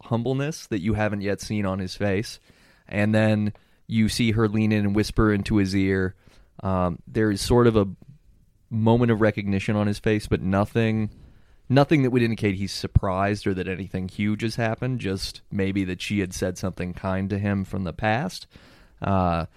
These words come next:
and then she, and then she steps back, um, and, uh, she steps back and just, uh,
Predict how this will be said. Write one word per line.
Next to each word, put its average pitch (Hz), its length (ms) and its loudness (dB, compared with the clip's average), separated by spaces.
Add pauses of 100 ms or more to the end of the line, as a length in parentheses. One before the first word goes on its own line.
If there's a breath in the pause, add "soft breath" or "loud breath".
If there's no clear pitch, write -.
(280 soft breath)
and 107 140 0
then 101 100 0
she, 110 460 2
and 107 100 -4
then 101 80 -2
she 104 180 -4
steps - 360 0
back, 90 500 -4 (520)
um, 90 420 -4 (800)
and, 92 420 -4 (180)
uh, - 200 -6 (120)
she - 240 -6
steps - 280 -2
back 98 240 -4
and 92 120 -10
just, 87 300 -10 (120)
uh, - 40 -14